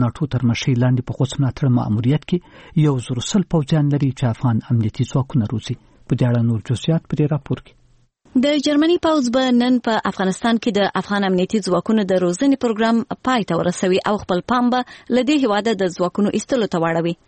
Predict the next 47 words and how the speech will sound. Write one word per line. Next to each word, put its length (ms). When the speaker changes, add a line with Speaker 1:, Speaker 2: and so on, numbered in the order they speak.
Speaker 2:
د 180
جرمني 400
دفاع 240
وزارت 380
په 180
برلین 320
کې 160
وویل، 280
دې 80
هیواد 260
دا 160
پریکړه 340
وروسته 360
له 140
دې 80
کړې 180
چې 280
امریکا 340
او 140
ناټو 280
په 120
افغانستان 480
کې 160
د 80
خپل 220
شل 220
کلن 280
ماموریت 440
د 120
پای 120
ته 120
رسولو 400
فیصله 340
وکړه. 220
حاضر 320
دمه 240
له 80
امریکا 340
وروسته 360
د 160
غوڅ 260
ملاتړ 320
ماموریت 320
په 160
چوکاټ 360
کې 80
تر 160